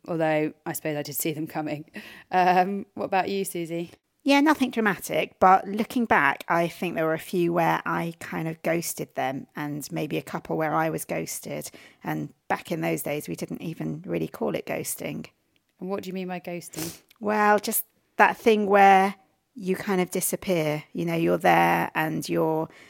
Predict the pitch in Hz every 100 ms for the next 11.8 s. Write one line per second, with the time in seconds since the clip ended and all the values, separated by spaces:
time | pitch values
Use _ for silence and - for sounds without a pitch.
0 | _ _ - 160 160 156 - 180 - 202
1 | 175 160 160 - 170 165 165 160 160 160
2 | 165 165 160 156 160 175 160 - 151 170
3 | - 160 151 - - - - 156 - 160
4 | - - - 139 147 - 147 156 262 269
5 | - 294 - - - - 180 160 175 175
6 | 175 170 165 - 226 247 233 196 196 214
7 | 202 180 175 180 175 175 165 175 - 196
8 | 170 170 180 165 147 165 156 - 160 -
9 | 170 160 156 _ _ _ _ - 175 160
10 | 156 160 - 170 - 175 165 160 - 165
11 | 156 151 - 160 156 151 -